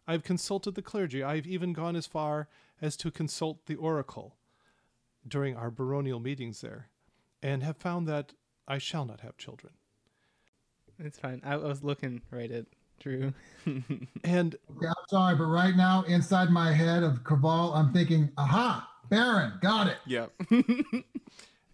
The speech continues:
Speaker 1: And I have the same problem that the kingdom does. Uh, when I die,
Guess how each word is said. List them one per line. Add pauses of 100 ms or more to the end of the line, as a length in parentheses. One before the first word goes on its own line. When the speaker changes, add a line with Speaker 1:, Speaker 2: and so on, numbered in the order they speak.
(240)
Speaker 1:
And (380)
I
have
the
same
problem
that
the
kingdom
does. (400)
Uh,
when
I
die,